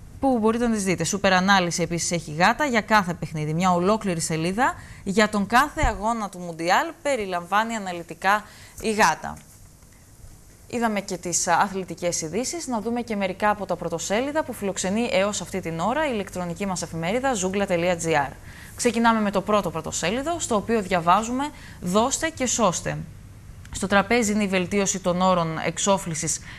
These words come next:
χρεών και εκτείναξη ληξιπρόθεσμων οφειλών, καθώς και κόκκινων δανείων. Οικονομικό θέμα, λοιπόν, είναι το πρώτο πρωτοσέλιδο.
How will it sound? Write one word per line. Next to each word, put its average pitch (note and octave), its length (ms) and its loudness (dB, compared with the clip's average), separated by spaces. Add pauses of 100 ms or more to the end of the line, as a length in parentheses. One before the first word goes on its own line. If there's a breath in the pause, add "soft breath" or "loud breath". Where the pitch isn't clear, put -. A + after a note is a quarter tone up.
χρεών F#3+ 480 4 (300 loud breath)
και D4 100 0
εκτείναξη C#4+ 500 0
ληξιπρόθεσμων A#3 760 0
οφειλών, G#3 440 0 (260 loud breath)
καθώς C4+ 440 2
και A3 200 2
κόκκινων G#3 680 0 (140)
δανείων. F3+ 640 2 (500 loud breath)
Οικονομικό G3+ 1000 2
θέμα, D#3+ 340 0
λοιπόν, D#3 300 -2
είναι D#3 140 -2
το D#3 120 -2
πρώτο D3+ 300 0
πρωτοσέλιδο. B3+ 760 0